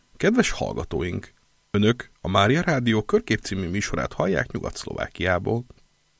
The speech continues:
E heti felvidéki híreink a következőek. Pusz Sándor atya előadást tartott a kassai vértanúkról. Régészeti feltárás a gombaszögi pálos kolostor romjainál. Séta a pozsonyi evangélikus emlékek nyomában.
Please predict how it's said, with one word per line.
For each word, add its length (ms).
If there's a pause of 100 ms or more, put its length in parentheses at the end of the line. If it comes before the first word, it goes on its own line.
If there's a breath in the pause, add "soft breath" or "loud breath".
(460 loud breath)
E 80
heti 220
felvidéki 520
híreink 380
a 40
következőek. 1000 (720)
Pusz 160
Sándor 340
atya 220
előadást 520
tartott 380
a 40
kassai 420
vértanúkról. 840 (580)
Régészeti 480
feltárás 920
a 100
gombaszögi 480
pálos 380
kolostor 440
romjainál. 640 (600)
Séta 560
a 80
pozsonyi 380
evangélikus 560
emlékek 480
nyomában. 640